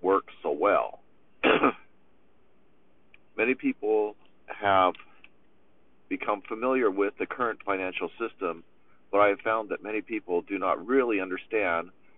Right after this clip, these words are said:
why the current financial system works the way it does. Financial systems are designed to create scarcity and exclusive privilege for the elite. Inflation is causing money death. More money is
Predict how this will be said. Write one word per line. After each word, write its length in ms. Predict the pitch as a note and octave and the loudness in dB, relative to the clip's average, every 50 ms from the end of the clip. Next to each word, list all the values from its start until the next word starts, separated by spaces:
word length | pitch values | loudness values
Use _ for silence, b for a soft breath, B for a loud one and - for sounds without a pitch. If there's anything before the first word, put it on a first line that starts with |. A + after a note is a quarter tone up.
| b - | b -4
why 220 | E2+ G2+ G#2+ A2 | 0 2 2 2
the 120 | G#2+ F#2 G2 | 2 0 -6
current 360 | - - - B2 A2+ G#2+ - - | -10 -10 -8 -8 -8 -8 -8 -6
financial 420 | - G2+ F#2 F#2+ F#2+ F#2 - F#2 - - | -6 -6 -4 -6 -8 -8 -8 -10 -8 -8
system 360 | F2+ E2+ - - F2+ E2 E2 | -8 -8 -8 -10 -12 -12 -8
works 260 | E2 F2 E2+ D#2 - - - | -6 -4 -4 -4 -6 -10 -14
the 60 | - | -10
way 160 | D2+ D#2+ D#2+ D#2+ | -6 -4 -4 -4
it 160 | D2 - - | -4 -6 -6
does. 280 | - D2+ C2+ A1 G1+ - - - - b b b b b b b b - - - - | -4 -4 -4 -4 -6 -8 -14 -20 -20 b b b b b b b b -20 -20 -14 -6
Financial 440 | - G2+ G2 G#2 A2 A2 - A2+ G#2 | -4 -2 -2 -2 -2 -2 -2 -4 -4
systems 440 | - - A2 - - - G2 F2+ - | -2 -4 -4 -4 -4 -10 -16 -10 -8
are 80 | F2 D#2 | -8 -8
designed 420 | E2 E2+ - G2+ F#2+ G2 G2+ G2 | -8 -6 -2 0 0 0 0 -2
to 80 | G2+ G2 | -6 -10
create 380 | - - G2+ F#2 F2 E2 - - - | -8 -4 -2 -2 -2 -2 -4 -8 -8
scarcity 640 | - B2+ B2+ B2+ B2 - G#2 - F2 E2 E2+ E2+ - - b b b b b b b - - | -4 -2 -2 -2 -2 -6 -8 -6 -6 -6 -6 -8 -10 -16 b b b b b b b -6 -2
and 360 | G#2 G#2+ G#2+ G#2 G#2 G2+ - - | -2 0 2 0 0 -2 -4 -6
exclusive 560 | F2+ - - - B2 B2+ B2+ - C3 A2+ - | -8 -8 -8 -8 -6 -6 -6 -6 -10 -12 -8
privilege 480 | - - G#2 F#2+ F2+ E2+ F#2 F2+ F2 - - - | -2 0 0 0 0 0 -2 -2 -4 -6 -8 -6
for 120 | - F#2+ F2+ | -4 -4 -2
the 120 | E2 F2+ | 0 0
elite. 460 | F2+ F#2 F#2 G2+ B2+ C#3 C#3 - - - - - - - - - b b b b b b b - | 0 0 0 0 -2 -2 -4 -6 -8 -14 -20 -20 -20 -20 -20 -20 b b b b b b b -12
Inflation 520 | - F#2 - - C3+ C3+ C#3 C3+ - A#2+ A2+ | -12 -12 -2 2 2 4 4 2 0 -4 -6
is 80 | G2+ - - | -6 -8 -2
causing 420 | - A2 G2+ G2+ E2+ G2 F#2+ F2+ F2 | 2 2 2 2 2 -2 -6 -6 -4
money 320 | F2+ F#2+ G2+ G2+ G2 F2+ - | -2 -2 0 0 -2 -4 0
death. 300 | - F#2+ F2+ D2+ C2+ C2+ - - - - - - - - - - - - | 2 2 4 2 2 0 -4 -12 -20 -20 -20 -20 -20 -20 -20 -20 -20 -10
More 240 | F2 F#2 G#2 B2 C3 | -2 2 2 2 4
money 280 | B2 B2 A2+ A2 A2 G#2 | 2 2 0 0 0 -2
is 120 | G2 F2+ | -2 -4